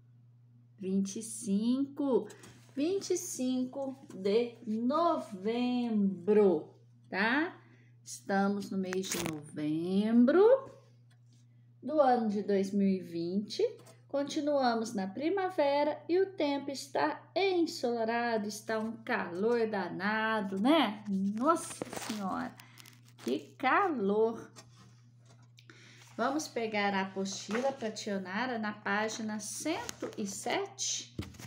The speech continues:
um zero sete. Ó, cento e sete, um zero sete. A página cento e sete está trazendo um numeral, o numeral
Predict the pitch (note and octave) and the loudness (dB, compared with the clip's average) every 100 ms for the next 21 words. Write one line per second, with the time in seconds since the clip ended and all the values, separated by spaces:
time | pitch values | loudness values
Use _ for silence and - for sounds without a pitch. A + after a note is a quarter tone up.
0 | - - - - - D4+ G#4+ G#4+ C#4+ B3+ | -12 -2 0 0 0 0 0 -4 0 0
1 | C4+ D4+ - - F3+ - - - - - | 2 -2 -6 -6 0 0 -2 -8 -14 -16
2 | - - - - - - F3+ A#3 - - | -18 -20 -20 -20 -16 -8 -8 -8 -14 -18
3 | - - D#4+ G4 A4+ - G#4 B4+ - D#4 | -16 -8 -4 -4 -6 -6 -6 -6 -8 -8
4 | - - - - - - - - - - | -8 -12 -14 -18 -20 -20 -20 -20 -20 -6
5 | D#4 G4 A4 A#4 - B3+ C4+ C#4 C#4+ - | -2 -2 -4 -10 -6 -4 -2 -4 -6 -10
6 | G3+ - - - - - - - - - | -14 -14 -20 -18 -16 -16 -20 -20 -20 -20
7 | - - - - - - A4+ - C#5 D5 | -20 -20 -20 -20 -14 -4 -4 2 4 4
8 | - B3 - G#3 F#3+ E3 - A3 B3 A#3+ | 2 -2 -2 -4 -4 -6 -2 0 0 -2
9 | F#3+ - C#4+ D4 C4+ B3 A#3 A#3 B3+ G#3+ | -8 -4 -4 -4 -6 -6 -4 -2 -2 -2
10 | - D4 F#4 G4 G4 G#4 A4+ F4 C#4+ C#4+ | -6 -10 -8 -6 -4 -2 2 4 2 0
11 | - - - - - - D#4+ D4+ B3+ A#3 | -8 -20 -20 -20 -20 -6 -2 0 -2 -2
12 | G#3 G#3 A#3+ F#4+ D5 - | -2 2 4 6 4 0